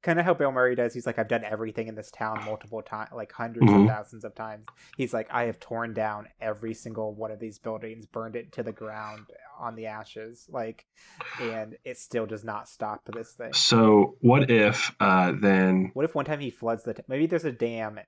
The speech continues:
Speaker 1: there is a dam, and he tries to flood the town
Speaker 2: Flood
Speaker 1: so
Speaker 2: the
Speaker 1: it doesn't
Speaker 2: town, that's
Speaker 1: burn
Speaker 2: good.
Speaker 1: down?
Speaker 2: Okay, so my, here's my pitch then. He starts trying to learn arson stuff, like, the investigation. But it's, like, it's a thing that people train for, like, years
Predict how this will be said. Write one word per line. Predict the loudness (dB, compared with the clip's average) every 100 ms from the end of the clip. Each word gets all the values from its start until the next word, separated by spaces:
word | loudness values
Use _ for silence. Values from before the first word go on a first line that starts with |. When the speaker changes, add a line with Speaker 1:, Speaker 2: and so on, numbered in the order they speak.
| -4
Speaker 1:
there | 0
is | 0
a | -2
dam, | -4 -6
and | -10
he |
tries | -8 -6 -6
to | -8
flood | -2 -2 0
the | -4
town | 0 4 6
Speaker 2:
Flood | 6 6
Speaker 1:
so |
Speaker 2:
the |
Speaker 1:
it | 4
doesn't | 4 4
Speaker 2:
town, | 6 6
that's | 4
Speaker 1:
burn | 4 4
Speaker 2:
good. |
Speaker 1:
down? | 2 -4 -6 0
Speaker 2:
Okay, | 4 6
so | 8 10
my, | 10
here's | 8 6 8
my | 6
pitch | 6 4 6
then. | 6
He | 8
starts | 8 8 4 4
trying | 4 8 8
to |
learn | 10 8 6 6
arson | 6 6 6 6 6 4 0 -2
stuff, | 0 2 2 0
like, | -2 -4 2
the | 4 4 2 -6 _ 4
investigation. | 6 6 6 6 4 0 -4 -18 -20 _
But | 4 6
it's, | 8 6 6
like, | 4 6
it's | 6 6
a | 4
thing | 6 8
that | 8
people | 8 6 6
train | 6 6 8 8
for, | 8
like, | 6 4
years | 6 8 8 6 2 -4